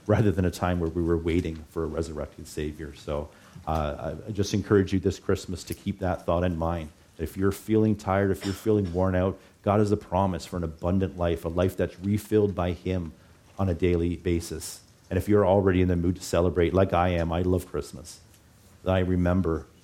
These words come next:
this is not, uh, just some strange event that happened two thousand years ago.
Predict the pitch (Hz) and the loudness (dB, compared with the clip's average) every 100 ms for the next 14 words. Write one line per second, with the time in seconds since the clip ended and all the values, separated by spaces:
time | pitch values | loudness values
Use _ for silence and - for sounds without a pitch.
0 | - 87 82 92 92 90 - 95 85 - | -14 -10 -8 -2 0 0 -2 -2 -2 -4
1 | 92 - 95 90 - - 92 95 92 80 | -6 -2 -2 -4 -10 -6 -2 0 0 -2
2 | 90 87 87 73 90 92 85 - 95 95 | -4 -4 -6 -4 -4 -4 -8 -6 -4 -2
3 | 87 82 82 87 80 82 85 | -2 -2 -4 -2 -4 -4 -2